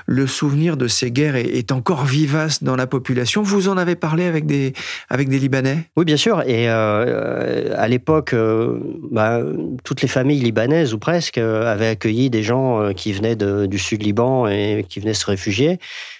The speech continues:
Speaker 2: Et aujourd'hui, on, on craint d'assister à la même chose et d'avoir un afflux de population qui fuit le sud, euh, là où il y a des tensions. Il y a eu des bombardements encore, euh, enfin, il y en a tous les jours en ce moment. De chaque côté de la frontière, il y a des, on sent qu'il y a une,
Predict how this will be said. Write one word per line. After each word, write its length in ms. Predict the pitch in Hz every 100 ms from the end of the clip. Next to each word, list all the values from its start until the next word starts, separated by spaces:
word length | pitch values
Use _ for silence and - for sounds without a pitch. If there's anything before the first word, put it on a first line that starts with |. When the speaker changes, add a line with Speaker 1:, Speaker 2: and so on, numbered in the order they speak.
| -
Speaker 2:
Et 120 | 117
aujourd'hui, 480 | 107 110 113 127 151
on, 500 | 113 107 107 - -
on 40 | -
craint 220 | - 131
d'assister 420 | 107 - - 127
à 60 | 107
la 100 | 104
même 180 | 107
chose 320 | 123 180 175 110
et 220 | 107 104
d'avoir 360 | 104 110 110
un 120 | 104 117
afflux 380 | 110 - 131
de 340 | 110 101 98 95 92
population 540 | 101 107 104 101 123
qui 140 | -
fuit 320 | 92 - 123 113
le 180 | 101
sud, 340 | 95 - 170 143
euh, 240 | 104 107
là 140 | 104 104
où 60 |
il 60 | 104
y 40 |
a 40 | 98
des 120 | 101
tensions. 400 | 98 95 156 170
Il 60 |
y 20 | 101
a 80 |
eu 60 | 101
des 120 | 98
bombardements 560 | 101 104 110 107 113 107
encore, 380 | 95 113 104 95
euh, 80 | 95 - - - -
enfin, 120 | 104
il 40 |
y 60 | 107
en 40 |
a 80 | 107
tous 120 | 104
les 100 | 127
jours 200 | 139 170
en 80 | 120
ce 80 | 104
moment. 280 | 113 156 190 - - - _
De 100 | 113
chaque 220 | 104 110
côté 240 | - 107 113
de 40 |
la 80 | 107
frontière, 420 | 95 104 92 127
il 40 | 110
y 60 |
a 20 |
des, 260 | 95 98 98
on 140 | 101
sent 220 | 95 127 123
qu'il 140 | -
y 20 | 95
a 40 |
une, 300 | 98 95